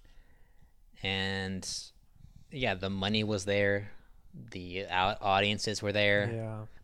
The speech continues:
Speaker 1: But if we, if the culture and society starts to devolve into trying to please at least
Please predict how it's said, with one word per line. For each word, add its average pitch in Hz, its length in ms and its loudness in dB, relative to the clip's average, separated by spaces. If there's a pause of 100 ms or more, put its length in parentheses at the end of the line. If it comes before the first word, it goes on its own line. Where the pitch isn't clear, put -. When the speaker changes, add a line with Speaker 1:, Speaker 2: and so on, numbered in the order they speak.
Speaker 1:
But 123 320 10
if 135 200 2
we, 156 120 8
if 160 560 4
the 139 180 6
culture 135 760 8 (200)
and 117 140 -4
society 113 480 4
starts 117 280 0
to 113 60 -8
devolve 101 680 4 (280)
into 101 480 -6 (140)
trying 104 220 0
to 95 60 -2
please 101 260 -6
at 95 60 -10
least 101 220 -6